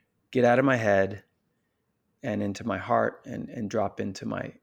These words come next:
um, you know, a deeper awareness. But these days, I feel like I'm, now that I'm a lot more developed in my familiarity with those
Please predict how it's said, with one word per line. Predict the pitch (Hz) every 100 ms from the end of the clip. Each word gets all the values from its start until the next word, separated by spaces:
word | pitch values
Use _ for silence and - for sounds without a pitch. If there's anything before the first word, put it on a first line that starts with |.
| _ - -
um, | - - 117 _ _ _ _ _ _ _ _ _ _ _ _ _ _ - -
you | 143 110
know, | 123
a | 120
deeper | 110 117 110 107 98 _ 277 _ _ _
awareness. | 113 104 104 95 107 - _ _ _ - - _ -
But | 120 -
these | 143 196 175
days, | 131 120 120 120 117 - _
I | 113 110 104
feel | - 135 120
like | 110 104 -
I'm, | 107 104 101 101 104 _ _ _ _ _ _ _ _ _ _ _ _ _
now | 120 123 120
that | 113
I'm | 107 101 - - - _ _ -
a | 117
lot | 117 117 - - - _ _ _ _ -
more | 131 113 110 107 107 104 104 101 101 110
developed | 104 107 110 117 - -
in | 113 107 101 98
my | 101 98 101 - _ _
familiarity | - 117 113 123 117 117 135 160 196
with | 175 180 -
those | 175 170 165 -